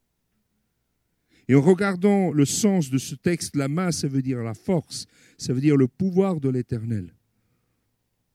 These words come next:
À quelque part, la portion que Dieu lui donne, la puissance de l'Esprit, et de Dieu furent sur Élie. Et en lisant ça, je me suis dit, Seigneur, il arrive parfois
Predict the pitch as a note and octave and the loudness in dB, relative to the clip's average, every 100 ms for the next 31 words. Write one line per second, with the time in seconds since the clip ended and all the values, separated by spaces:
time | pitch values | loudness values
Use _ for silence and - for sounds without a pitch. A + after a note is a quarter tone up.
0 | _ A2+ D#3+ D#3+ D#3 - F#3+ D#3 B2+ - | _ -8 -4 -2 -4 -4 -6 -6 -4 -2
1 | F#3+ - - G3+ F3 - A2 G#2+ D#3 C3 | -2 -4 -8 -8 -6 -6 -6 -2 -2 -2
2 | A#2 C3+ F3 A#2+ E2 D#2+ _ _ _ _ | -4 -2 -2 -4 -6 -14 _ _ _ _
3 | _ _ _ _ _ _ _ _ _ _ | _ _ _ _ _ _ _ _ _ _
4 | _ _ _ _ _ - - - C#3 - | _ _ _ _ _ -12 -8 -4 -4 -2
5 | D3+ B2+ C#3 C#3 - - - D3+ A#2 _ | -2 0 -2 -2 -4 -8 -6 -6 -6 _
6 | _ _ _ _ _ _ _ _ _ _ | _ _ _ _ _ _ _ _ _ _
7 | _ _ _ G2+ G#2+ F#2+ C3 C#3+ - C#3 | _ _ _ -6 -4 -2 0 -2 -4 -6
8 | D3 D3 - - B2 _ _ B2+ A#2 A#2+ | -6 -8 -12 -8 -8 _ _ -10 -8 -10
9 | D#2 _ _ _ _ _ _ _ _ _ | -12 _ _ _ _ _ _ _ _ _
10 | _ _ _ _ _ _ _ _ _ _ | _ _ _ _ _ _ _ _ _ _
11 | _ A#2+ C3+ C#3+ E3 - D3+ C#3+ B2 A#2 | _ -4 -2 -2 -4 -4 -6 -6 -6 -8
12 | - C3 - A#2+ C#3+ D3+ C3 A#2+ A2+ C#3+ | -10 -10 -8 -4 -2 -2 -4 -6 -4 -4
13 | D#3 - A2+ - A#2 C3 | -6 -8 -12 -8 -8 -8